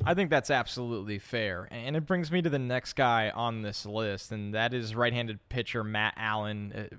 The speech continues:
you know, obviously a pretty well-known prospect, not because of what he's done in the Mets system so far yet, but because in the two thousand nineteen M L B draft, he was taken in the third round. He was projected, and correct me if I'm wrong here at all, Joe, but he was projected to be a first-round caliber player,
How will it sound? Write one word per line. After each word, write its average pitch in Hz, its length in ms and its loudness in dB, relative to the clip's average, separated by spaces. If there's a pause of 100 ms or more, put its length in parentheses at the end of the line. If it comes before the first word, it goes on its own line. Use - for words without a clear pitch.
(100)
you 117 120 -4
know, 113 120 2
obviously 117 800 0 (400)
a 120 80 2
pretty 202 260 6
well-known 139 640 6
prospect, 120 680 2
not 139 280 6
because 131 420 2
of 113 160 -4
what 120 200 2
he's 113 200 -6
done 131 240 0
in 110 80 -4
the 107 80 -4
Mets 107 240 -4
system 107 360 -8
so 101 220 -6
far 101 300 -2
yet, 101 400 -4 (380)
but 131 180 6
because 123 760 6
in 127 120 -4
the 120 80 -2
two 151 140 0
thousand 123 300 4
nineteen 117 380 -2
M 113 60 0
L 110 120 0
B 101 140 -6
draft, 123 560 4
he 117 100 -6
was 117 180 -6
taken 117 320 -2
in 110 140 -4
the 107 80 -4
third 107 300 -2
round. 113 480 2 (300)
He 120 200 -4
was 117 160 -4
projected, 117 760 0
and 107 100 -6
correct 110 220 0
me 113 100 -2
if 107 100 -4
I'm 104 140 -4
wrong 113 200 0
here 107 160 -2
at 98 60 -2
all, 98 140 -4
Joe, 104 260 -4
but 107 140 -4
he 120 100 0
was 135 120 -2
projected 117 600 -2
to 104 60 -8
be 104 220 -2
a 98 80 -2
first-round 113 600 -2
caliber 107 380 -4
player, 127 440 4